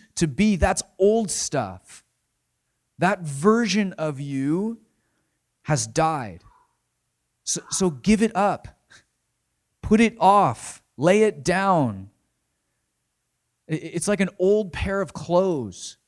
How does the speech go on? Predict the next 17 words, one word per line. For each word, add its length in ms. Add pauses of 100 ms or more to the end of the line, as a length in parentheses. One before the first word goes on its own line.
(140)
that's 160
worn 500
out. 300
Just, 280
just 260
put 200
it 100
off, 220
put 140
it 100
away. 540 (1500)
You 160
used 460
to 60
be 220
a 60
slave. 920